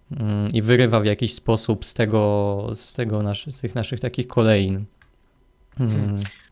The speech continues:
Speaker 2: Czy jest taki fragment, y, myślę, że, że o tym, o tym też, e, do tego nawiązujesz, to znaczy,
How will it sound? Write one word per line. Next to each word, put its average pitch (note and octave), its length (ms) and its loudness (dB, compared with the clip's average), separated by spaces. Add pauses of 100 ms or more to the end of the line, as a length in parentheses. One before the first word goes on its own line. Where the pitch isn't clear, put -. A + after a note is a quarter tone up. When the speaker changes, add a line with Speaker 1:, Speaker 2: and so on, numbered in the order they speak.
(640)
Speaker 2:
Czy A#3 100 -10
jest A#3+ 100 -10
taki F#3+ 200 -6
fragment, D#3+ 520 -6
y, B2+ 340 -14
myślę, D3+ 380 -2
że, D3+ 160 -2
że C#3+ 140 -2
o D#3 60 0
tym, D#3+ 160 -12
o E3 100 -6
tym D#3+ 180 -6
też, D3+ 300 -2
e, C3+ 200 -4
do C#3 80 -8
tego D#3+ 180 -4
nawiązujesz, C#3+ 600 0
to A#2+ 100 -10
znaczy, B2 420 -6